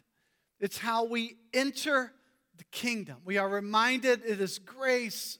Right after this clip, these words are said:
and grace and grace alone. Come like children, helpless, in need, dependent upon the King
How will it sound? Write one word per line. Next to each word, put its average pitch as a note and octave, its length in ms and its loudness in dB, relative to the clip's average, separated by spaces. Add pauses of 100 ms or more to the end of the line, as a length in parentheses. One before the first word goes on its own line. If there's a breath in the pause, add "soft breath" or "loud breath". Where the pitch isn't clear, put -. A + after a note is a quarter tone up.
and F3+ 240 -12
grace G3+ 640 -6 (160)
and D#3+ 180 -16
grace F3 720 -10 (540)
alone. C3 400 -16 (1500)
Come G#3+ 260 -6
like F3 220 -6
children, A2+ 300 -20 (260)
helpless, - 840 -12 (1120)
in F3 180 -12
need, G#3 400 0
dependent F3+ 840 -6 (640)
upon E3+ 260 -14
the C#3+ 80 -18
King E3+ 440 -10